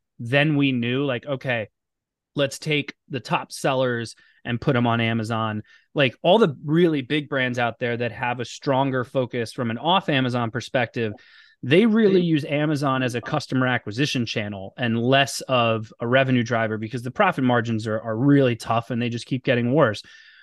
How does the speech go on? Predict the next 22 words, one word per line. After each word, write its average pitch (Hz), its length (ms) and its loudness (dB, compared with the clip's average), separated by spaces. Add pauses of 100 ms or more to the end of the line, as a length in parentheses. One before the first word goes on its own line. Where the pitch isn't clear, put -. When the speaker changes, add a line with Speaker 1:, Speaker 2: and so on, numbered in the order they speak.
Speaker 1:
So 147 180 0
the 139 80 0
bigger 170 360 2
brands 127 600 -2 (240)
actually 139 340 -2
look 139 220 0
at 123 160 0
it 123 200 -4
in 120 260 -2
the 117 100 -4
reverse, 117 600 0
where 120 200 -4
they 120 140 -2
use 123 300 -2
Amazon 139 560 0
to 120 80 -4
just 113 240 -10
be 131 180 2
where 131 140 2
their 120 140 -2
customer 135 480 -2
is 113 280 -4